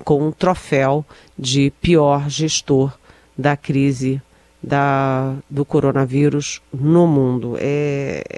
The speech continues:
é muito triste, muito triste, mas o presidente é assim. E ele ainda põe pitadas de, por exemplo, chegar no final do ano, na reta final do ano, ficar ironizando e, e,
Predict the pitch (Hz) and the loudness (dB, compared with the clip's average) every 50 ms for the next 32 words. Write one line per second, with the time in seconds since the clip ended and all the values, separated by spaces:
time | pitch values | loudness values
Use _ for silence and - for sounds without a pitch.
0 | 50 50 - - 101 95 82 82 143 143 160 196 220 202 - - _ - 151 135 | -12 -10 -8 -6 -6 -4 -4 -6 -4 -2 0 0 0 -2 -4 -10 _ -8 -8 -6
1 | 131 - - - - 139 135 - - - 151 151 156 175 - - - 165 170 180 | -6 -8 -6 -6 -4 -6 -6 -6 -4 -2 -2 0 0 -2 -4 -2 0 0 0 0
2 | 180 - 202 190 - - - - - _ - 160 156 151 147 165 - - 160 160 | 0 -2 -4 -6 -6 -10 -18 -20 -20 _ -4 -2 -2 0 -2 -4 -4 -4 -4 -2
3 | 151 180 165 156 151 151 160 - - 180 180 196 - - - 135 123 123 - - | -2 -2 -2 0 0 0 -2 -2 -2 0 0 0 -2 -2 -2 -2 -2 -4 -8 -14
4 | - - _ - 147 147 151 151 156 151 156 156 151 143 151 156 147 147 151 156 | -20 -20 _ -6 -2 0 2 4 4 4 4 2 2 0 0 0 2 0 0 0
5 | 165 165 160 156 151 _ 151 151 143 143 139 - - 202 196 - _ _ 156 147 | -2 -2 -2 -4 -2 _ -2 0 0 -2 -4 -2 -2 -2 -2 -2 _ _ 0 2
6 | 147 160 170 180 180 160 143 139 135 139 - - - - - - - - _ - | 2 2 2 2 0 0 0 -2 -2 -2 -4 -8 -10 -14 -20 -20 -20 -20 _ -12
7 | 135 123 135 139 139 139 135 127 127 123 117 - _ _ - 147 139 135 139 120 | -8 -4 -2 0 0 0 0 0 -2 -2 -4 -6 _ _ -2 0 2 2 0 2
8 | 131 131 120 - - - - 135 117 117 - - - - - - - - 156 135 | 2 2 0 0 -2 -4 -4 -4 -4 -4 -6 -10 -18 -12 -6 -2 0 0 2 2
9 | 147 156 151 143 147 135 - - 127 143 151 165 175 165 147 143 135 135 139 143 | 2 2 2 0 -2 -4 -6 -4 -2 0 2 2 0 0 0 0 0 2 0 0
10 | 143 131 123 120 117 131 147 160 165 170 - 175 - - 147 147 143 139 139 131 | 0 -2 -2 -2 -2 0 2 2 0 0 -2 -6 -8 -4 -2 0 0 0 0 0
11 | 131 127 123 131 143 147 143 143 131 123 - - - - _ - - 151 - - | 0 -2 0 0 0 0 0 0 -2 -4 -8 -14 -20 -20 _ -12 -10 -10 -4 -2
12 | 160 147 147 143 143 139 156 165 165 160 151 135 123 131 143 147 156 160 151 139 | 0 0 2 2 2 2 2 2 2 2 0 -2 0 0 2 2 2 2 2 0
13 | 143 131 127 123 - - 156 147 | -2 -4 -4 -8 -10 -8 -6 -6